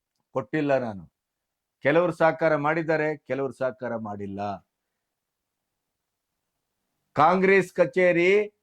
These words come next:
ಒಂದು ದೇವಾಲಯ ಅನ್ನುವ ಪ್ರಜ್ಞೆ ಹಲವರಿಗೆ ಇಲ್ಲ ಅಂತ ದುಃಖವನ್ನು ತೋಡ್ಕೊಂಡ್ರು, ಟಾಂಗನ್ನು ಕೊಟ್ರು.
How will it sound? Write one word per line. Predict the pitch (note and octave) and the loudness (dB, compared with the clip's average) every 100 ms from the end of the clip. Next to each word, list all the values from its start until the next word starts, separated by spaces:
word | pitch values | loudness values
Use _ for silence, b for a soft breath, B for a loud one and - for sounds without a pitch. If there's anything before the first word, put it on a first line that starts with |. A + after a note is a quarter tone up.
| - | -6
ಒಂದು | D3+ E3 E3 C3 | -4 -2 -2 0
ದೇವಾಲಯ | F3+ G#3 G#3 G3+ G3+ G3 | 0 4 4 4 2 0
ಅನ್ನುವ | F#3+ F3+ F3+ F3 | 0 -2 -2 -4
ಪ್ರಜ್ಞೆ | - F#3 F3+ F#3+ F#3+ E3+ E3+ _ _ _ C3+ | 0 -2 -2 -4 -2 -2 -4 _ _ _ -2
ಹಲವರಿಗೆ | D#3 D#3+ D#3+ C#3+ C#3+ | 0 -2 -4 -6 -4
ಇಲ್ಲ | D#3 D#3+ | 0 0
ಅಂತ | D3 C#3 B2 | 0 -2 -6
ದುಃಖವನ್ನು | B2+ A#2 - D#3 E3 E3+ F#3+ | -10 -10 -14 -6 -6 -6 -8
ತೋಡ್ಕೊಂಡ್ರು, | D#3 A#2 - E2 _ _ _ _ _ _ _ _ - | -8 -10 -12 -20 _ _ _ _ _ _ _ _ 0
ಟಾಂಗನ್ನು | F3 G3 F#3 E3 F#3 | 2 4 2 0 -2
ಕೊಟ್ರು. | F#3+ F3 _ | -10 -16 _